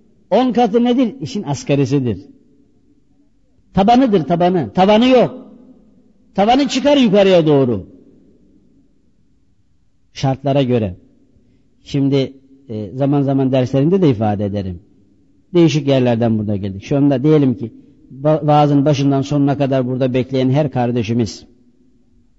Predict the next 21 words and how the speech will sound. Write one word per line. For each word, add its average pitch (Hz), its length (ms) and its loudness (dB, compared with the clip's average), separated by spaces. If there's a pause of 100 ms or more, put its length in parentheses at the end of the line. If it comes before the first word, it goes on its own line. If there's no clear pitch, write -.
(920)
sonuçta 175 600 -2
aynı 220 240 0
şeylerle 139 500 2
muhatap 123 420 0
olmuş 117 280 -2
oldular. 113 440 -4 (760)
Başından 139 460 0
sonuna 139 360 0
kadar 135 200 -4
aynı 170 220 2
şeyleri 135 340 -2
dinlemişlerdir. 110 720 -4
Ama 165 180 0
mükafat 165 440 0
alırken 170 380 -4
herkes 160 340 -4
aynı 214 240 -2
mükafatı 120 540 -4
mı 110 120 -8
alır? 135 200 -8 (180)
Almaz. 151 340 -14